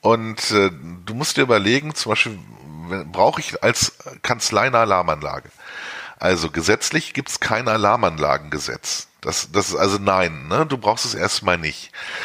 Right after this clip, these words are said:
Jetzt kann es aber sein, dass zum Beispiel Mandanten von dir erwarten, dass du das machst.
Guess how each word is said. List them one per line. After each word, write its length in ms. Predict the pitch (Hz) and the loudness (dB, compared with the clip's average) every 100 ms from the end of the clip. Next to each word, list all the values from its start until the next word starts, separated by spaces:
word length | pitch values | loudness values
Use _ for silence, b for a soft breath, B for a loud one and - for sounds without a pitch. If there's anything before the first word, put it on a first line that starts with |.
| B B B | B B B
Jetzt 200 | 110 - | -2 2
kann 160 | 180 | 0
es 140 | 165 135 | 0 0
aber 240 | 104 98 | 2 2
sein, 480 | 87 85 82 120 185 - _ _ - - | 2 2 2 0 -8 -14 _ _ -18 -10
dass 240 | - 101 - | -4 -2 0
zum 100 | 113 | 2
Beispiel 340 | 107 - - | 2 2 -2
Mandanten 560 | 101 98 95 101 98 - | -2 -2 0 -2 -2 -10
von 220 | - 113 | -4 -2
dir 140 | 110 | 2
erwarten, 480 | 92 95 143 208 85 | 2 2 2 0 -4
dass 200 | 78 - | -4 -4
du 100 | - | -6
das 260 | 71 71 - | -6 -4 -6
machst. 500 | 71 - - - | -8 -6 -4 -4